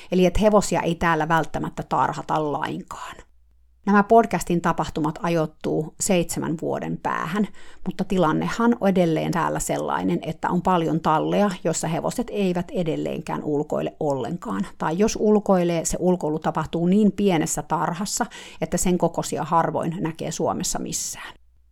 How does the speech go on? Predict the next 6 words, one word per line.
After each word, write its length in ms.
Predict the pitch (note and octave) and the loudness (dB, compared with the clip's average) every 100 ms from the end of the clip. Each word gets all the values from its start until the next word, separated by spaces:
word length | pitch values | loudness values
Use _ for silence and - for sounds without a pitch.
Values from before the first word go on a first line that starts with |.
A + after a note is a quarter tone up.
| - | -4
Se 100 | - | 2
on 60 | F#3+ | 6
kyllä 160 | A3 | 8
jotenkin 360 | G#3 A3 F#3+ F3+ | 8 6 6 6
täysin 460 | G#3 G3 F#3 E3 | 6 6 6 2
käsittämätöntä, 1000 | - F3 - D3+ - - D#3+ D3+ - - | 2 2 2 -2 -4 -4 -2 -2 -4 -8